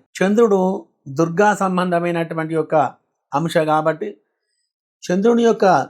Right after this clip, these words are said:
గ్రహం అనుకూలంగా మనకు ఉండాలంటే దుర్గాదేవి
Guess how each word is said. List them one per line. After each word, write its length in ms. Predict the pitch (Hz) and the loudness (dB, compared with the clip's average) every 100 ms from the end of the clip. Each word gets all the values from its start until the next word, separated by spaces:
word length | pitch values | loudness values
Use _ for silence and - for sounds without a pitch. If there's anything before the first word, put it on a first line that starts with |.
| _ _ _ | _ _ _
గ్రహం 480 | 143 147 165 196 208 - _ _ _ | -6 0 2 2 -2 -8 _ _ _
అనుకూలంగా 560 | 147 185 196 190 185 175 156 | -6 -2 0 0 0 0 0
మనకు 220 | 160 170 | -4 -4
ఉండాలంటే 560 | 165 165 160 160 160 170 135 131 _ _ _ _ _ - | -4 0 0 0 -2 -2 -2 -6 _ _ _ _ _ -6
దుర్గాదేవి 720 | 135 165 190 208 190 185 | -2 0 2 0 0 -2